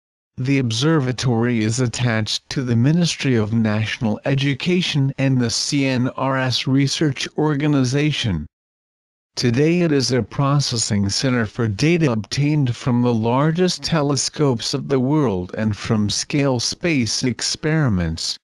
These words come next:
and also a laboratory for the development of instruments.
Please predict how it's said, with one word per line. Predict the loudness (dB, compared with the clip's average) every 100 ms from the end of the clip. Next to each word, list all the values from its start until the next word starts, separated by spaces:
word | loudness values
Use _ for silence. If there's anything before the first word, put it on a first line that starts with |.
| _ -2
and | -2 0
also | 0 2 0 0 0
a | 2 2
laboratory | 0 0 0 -2 -2 -2 -2 -2 -4
for | -4 -2 0
the | 2
development | 0 0 0 0 0 0 0 -2
of | -4 -6 -4
instruments. | -2 0 0 -2 0 0 -2 -6 -8